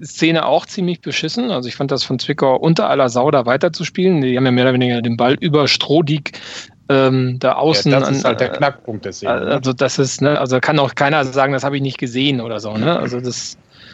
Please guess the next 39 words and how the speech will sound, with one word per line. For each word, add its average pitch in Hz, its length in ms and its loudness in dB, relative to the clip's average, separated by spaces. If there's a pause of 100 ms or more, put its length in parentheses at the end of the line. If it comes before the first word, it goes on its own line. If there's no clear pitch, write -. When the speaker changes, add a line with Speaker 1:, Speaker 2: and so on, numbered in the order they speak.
(260)
Speaker 1:
ist 131 180 2
Schwachsinn 139 500 0
hoch 123 120 -6
zehn. 127 360 -2
Also 123 180 -8
das - 480 -10
geht 127 160 -2
gar - 180 0
nicht. - 460 -10 (880)
Ähm, - 180 -6 (140)
also, 117 560 -2 (160)
äh, - 260 -6
was 135 140 4
ich 151 120 4
aber 135 200 2
auch 160 240 2 (180)
finde, 190 480 2
was 175 160 -2
gar 151 160 2
nicht 196 240 -2 (320)
geht, 156 320 0
das 139 160 2
sieht 151 160 -10
man 143 180 0
auch 135 80 2
schön 147 220 2
in 139 80 4
der 131 120 2
Zusammenfassung 139 760 0
vom 127 200 -2
M 131 140 0
D 135 160 2
R, 170 240 2 (560)
ist, 147 360 0
äh, 143 140 0
in 143 180 2
so 135 100 2
einer 196 160 4
Situation, 147 960 0